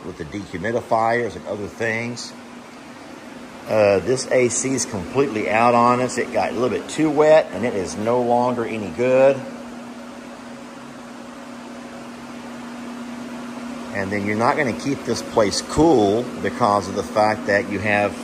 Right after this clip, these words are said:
holes. You have, literally, you have holes that go right out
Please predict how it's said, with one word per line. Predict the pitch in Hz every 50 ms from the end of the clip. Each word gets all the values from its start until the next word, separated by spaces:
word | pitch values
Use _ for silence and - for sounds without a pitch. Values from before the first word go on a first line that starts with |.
| - - - - - - - - - - - - -
holes. | - - 135 139 139 123 101 90 87 90 - 113
You | 110
have, | 101 110 98 90 - - - - - - - 113
literally, | 117 123 151 170 156 127 120 104
you | 107 110 98
have | 95 104 104 92
holes | - - 127 131 131 123 110 104 104 98 -
that | - 104 101 - -
go | 104 95 92 92
right | 98 113 117 127 123
out | 127 127 127 123 120 -